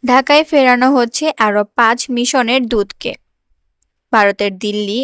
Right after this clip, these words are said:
আমেরিকার নিউ ইয়র্ক, বেলজিয়ামের ব্রাসেলস এবং অস্ট্রেলিয়া ও পর্তুগালের নিযুক্ত বাংলাদেশের রাষ্ট্রদূত হাই কমিশনারকে বর্তমান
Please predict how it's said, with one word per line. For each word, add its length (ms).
আমেরিকার 580
নিউ 180
ইয়র্ক, 360
বেলজিয়ামের 760
ব্রাসেলস 540
এবং 220
অস্ট্রেলিয়া 640
ও 140
পর্তুগালের 680
নিযুক্ত 520
বাংলাদেশের 680
রাষ্ট্রদূত 680
হাই 300
কমিশনারকে 880
বর্তমান 540